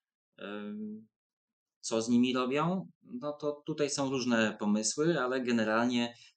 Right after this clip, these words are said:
po zmieleniu taka mieszanka,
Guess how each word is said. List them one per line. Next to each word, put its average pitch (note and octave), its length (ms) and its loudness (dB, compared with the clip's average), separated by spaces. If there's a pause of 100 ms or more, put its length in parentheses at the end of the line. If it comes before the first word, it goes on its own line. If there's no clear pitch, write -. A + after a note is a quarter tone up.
(140)
po C3 180 2
zmieleniu A2+ 800 4
taka G2+ 400 0
mieszanka, G#2 840 2